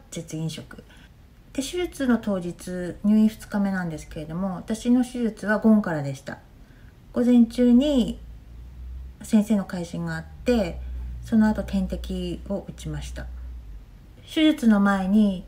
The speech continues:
弾性ストッキングを履かなきゃいけなかったんですけど、弾性ストッキングっていうのは結構きついストッキングで、血栓予防のためです。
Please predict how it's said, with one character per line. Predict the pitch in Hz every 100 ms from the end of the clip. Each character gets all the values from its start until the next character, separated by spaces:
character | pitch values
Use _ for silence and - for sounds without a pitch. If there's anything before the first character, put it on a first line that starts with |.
| -
弾 | 233 247
性 | 247 277 269
ス | -
ト | 330
ッ | 320 -
キ | 269
ン | 220
グ |
を | 180
履 | 175
か | 170
な | 170
き | 170
ゃ |
い | 160
け | 165
な |
か | 170
っ | 165
た | 156
ん |
で | 147
す | -
け | 151
ど、 | 143 151 147 - -
弾 | 220 220
性 | 247 233
ス | 226
ト | 277
ッ | 277
キ | -
ン | 180
グ |
っ |
て | 165
い |
う | 160
の |
は | 156
結 | 214
構 | 160
き | - -
つ | - 175
い | 165 - - - - - - - -
ス | -
ト | - 165
ッ |
キ | 165
ン | 156
グ | 156
で、 | 196 185 160 - -
血 | - 240
栓 | 262 254
予 | 262
防 | 220
の | 180
た | 147 160
め | 143
で | -
す。 | -